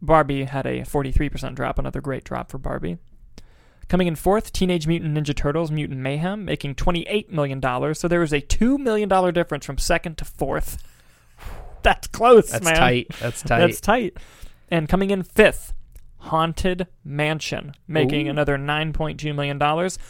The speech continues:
Speaker 1: The one time we were like, "You know what? We've been counting out Sound of Freedom. It
Speaker 2: It
Speaker 1: fucking
Speaker 2: doesn't,
Speaker 1: lets
Speaker 2: it,
Speaker 1: us down."
Speaker 2: it, it doesn't make it at all.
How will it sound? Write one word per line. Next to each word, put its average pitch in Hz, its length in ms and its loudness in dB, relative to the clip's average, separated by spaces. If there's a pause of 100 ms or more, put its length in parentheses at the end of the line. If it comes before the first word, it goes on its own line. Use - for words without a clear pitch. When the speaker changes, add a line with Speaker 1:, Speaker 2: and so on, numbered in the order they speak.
(120)
Speaker 1:
The 190 80 6
one 247 240 4
time 226 240 4
we 208 80 4
were 196 140 4
like, 175 260 2
"You 196 60 -4
know 190 100 2
what? 180 200 4
We've 170 120 0
been 170 120 -4
counting 170 340 -2
out 160 160 0
Sound 170 240 0
of 156 80 -4
Freedom. 147 340 -2
It 147 120 -4
Speaker 2:
It 190 120 2
Speaker 1:
fucking 240 220 6
Speaker 2:
doesn't, 208 160 4
Speaker 1:
lets 185 240 4
Speaker 2:
it, 208 40 6
Speaker 1:
us - 120 -2
down." 175 320 4
Speaker 2:
it, 175 40 4
it 147 100 2
doesn't 139 260 4
make 123 240 -2
it 117 80 -2
at 113 100 -2
all. 113 240 2